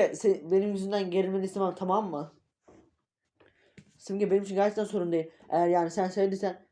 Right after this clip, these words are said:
ben de severim. Benim için sorun değil. Sevmek zorundayım. Merhaba. Merhaba ark-, arkadaşım, ben İsmail. Merhaba. Ben de Cüneyt İshal oldum.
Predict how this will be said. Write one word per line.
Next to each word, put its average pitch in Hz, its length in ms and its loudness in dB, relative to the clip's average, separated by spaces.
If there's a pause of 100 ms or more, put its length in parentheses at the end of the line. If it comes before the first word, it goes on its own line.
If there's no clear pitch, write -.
ben 170 240 0
de 180 260 0
severim. 170 480 0 (2000)
Benim 180 140 2
için 190 180 -6 (220)
sorun 196 280 -2
değil. 175 160 2
Sevmek 202 340 -2
zorundayım. 156 380 -2 (360)
Merhaba. 190 680 4 (1400)
Merhaba 208 340 4
ark-, 190 380 2
arkadaşım, 180 520 0
ben 185 160 0
İsmail. 175 540 0 (720)
Merhaba. 180 680 2
Ben 185 340 0
de 196 300 2 (1400)
Cüneyt 208 560 0 (360)
İshal 208 300 2
oldum. 180 340 2